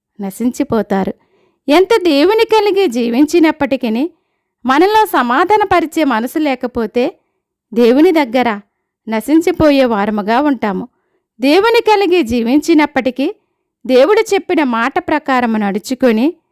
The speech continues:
జీవించకపోతే ఆ పరలోకములో నశించిపోయే వారముగా ఉంటాము. యోబు గ్రంథము ఇరవై రెండవ అధ్యాయము ఇరవై ఒకటవ వచనం చదువుకుందాము.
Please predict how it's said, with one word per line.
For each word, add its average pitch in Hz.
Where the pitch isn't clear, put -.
జీవించకపోతే 240
ఆ 208
పరలోకములో 208
నశించిపోయే 311
వారముగా 220
ఉంటాము. 247
యోబు 233
గ్రంథము 269
ఇరవై 220
రెండవ 226
అధ్యాయము 233
ఇరవై 233
ఒకటవ 226
వచనం 233
చదువుకుందాము. 208